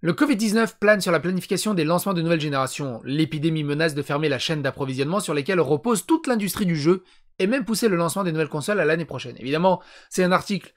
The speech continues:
qui tourne autour de, des jeux vidéo. Évidemment qu'à l'échelle mondiale, le coronavirus, c'est beaucoup plus que ça. Il y a des retards de livraison, euh, en tant que matériel informatique, des P C, des barrettes de ram.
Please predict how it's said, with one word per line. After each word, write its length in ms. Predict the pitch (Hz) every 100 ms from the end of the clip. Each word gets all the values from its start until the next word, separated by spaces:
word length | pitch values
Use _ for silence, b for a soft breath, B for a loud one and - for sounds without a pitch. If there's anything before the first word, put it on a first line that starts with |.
| b
qui 140 | - 151
tourne 220 | 214 190
autour 400 | 175 185 170 -
de, 420 | 139 131 139 135
des 200 | 127 123
jeux 240 | 123 123 190
vidéo. 720 | 151 127 135 165 220 233 220 b b _
Évidemment 460 | - 202 180 196 185
qu'à 140 | -
l'échelle 300 | 147 131 127
mondiale, 680 | 117 135 202 190 160 170 185
le 80 | 156
coronavirus, 720 | 151 147 147 143 160 196 -
c'est 320 | 175 196 214
beaucoup 840 | 165 156 220 226 233 226 214 -
plus 240 | 185 196 175
que 140 | 170
ça. 240 | 143 127 _ B B B -
Il 40 |
y 20 |
a 40 | 151
des 120 | 160
retards 380 | 165 175 180 160
de 80 | 156
livraison, 720 | 160 160 165 160 170 160 -
euh, 200 | 127 131 143
en 140 | 139
tant 200 | - 147
que 540 | - 135 123 120 117 120 _
matériel 500 | 143 131 135 127 120
informatique, 680 | - 131 127 123 117 202 208
des 120 | 135
P 120 | -
C, 400 | 113 - 156 165
des 80 | 147
barrettes 260 | 117 113 110
de 60 |
ram. 420 | 117 135 156 165